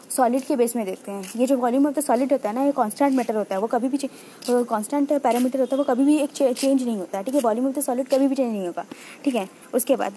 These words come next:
porosity जो होता है वो volume of the words by vol-, total volume होता है। जब जो total volume होता है वो volume, volume of the solid, ठीक है? Volume of the solid मतलब कि मान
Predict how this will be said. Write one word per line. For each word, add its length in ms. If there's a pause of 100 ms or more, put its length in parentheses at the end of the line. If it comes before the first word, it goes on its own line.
(140)
porosity 380
जो 120
होता 220
है 160
वो 180
volume 300
of 40
the 100
words 280
by 180
vol-, 280
total 220
volume 280
होता 200
है। 80 (300)
जब 60
जो 120
total 300
volume 300
होता 180
है 140
वो 120
volume, 320
volume 380
of 20
the 160
solid, 380
ठीक 120
है? 60
Volume 260
of 100
the 100
solid 320
मतलब 240
कि 140
मान 320